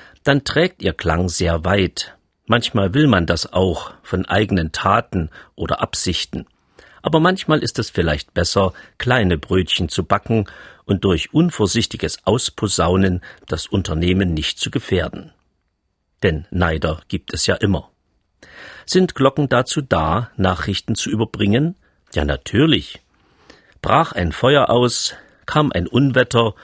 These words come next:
oder drohten kriegerische Handlungen, wurden bis nicht vor langer Zeit noch kräftig die Glocken sturmgeläutet. Eigentlich wollen Glocken uns erinnern, dass wir Gott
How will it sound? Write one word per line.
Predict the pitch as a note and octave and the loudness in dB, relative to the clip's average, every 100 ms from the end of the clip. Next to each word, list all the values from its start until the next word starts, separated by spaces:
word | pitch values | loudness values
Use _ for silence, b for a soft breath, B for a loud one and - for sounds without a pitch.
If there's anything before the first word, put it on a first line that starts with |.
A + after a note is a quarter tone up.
| B B B | B B B
oder | A#2+ A#2 | 2 2
drohten | - F2 D3+ - F2+ | 2 2 2 0 -4
kriegerische | - C#3 G2 G#2 - D#2+ | -2 0 2 0 0 -2
Handlungen, | E2 F2+ F#2 G#2 C3+ D3 D#3 B B - | 0 -2 0 2 2 2 -2 B B -2
wurden | B2+ C3+ A2 | 0 2 0
bis | A2+ - | -2 0
nicht | F3+ - | -2 -2
vor | - G2+ | -2 0
langer | F#2 G2 D#2 | 2 2 -2
Zeit | - - D#2+ G#2 - - - | -4 -2 0 0 -2 -10 -8
noch | - - | -8 -6
kräftig | - C3+ - - A#2+ A2 - | -2 -2 -2 -4 -4 -4 -6
die | G2+ | -8
Glocken | - F2 - F#2+ F#2 | -4 -2 -2 -2 -2
sturmgeläutet. | - - E2 D#2 C#2+ - - - - - _ _ _ _ _ _ B B B B - | -4 -4 -4 -4 -6 -8 -8 -10 -12 -14 _ _ _ _ _ _ B B B B -4
Eigentlich | G2+ A2+ A2 A2 A#2 - | 0 0 -2 -2 -2 0
wollen | A#2 A2+ G#2 | 2 2 2
Glocken | A2+ - A2+ | 0 2 0
uns | G#2 G#2+ | -2 0
erinnern, | - - F3 C#3 F2 D#2+ B B B - | 0 2 4 4 2 -2 B B B -4
dass | G2 - G2 | -2 -2 -2
wir | F2 | 0
Gott | - C#3+ - - - | 2 2 0 -6 -8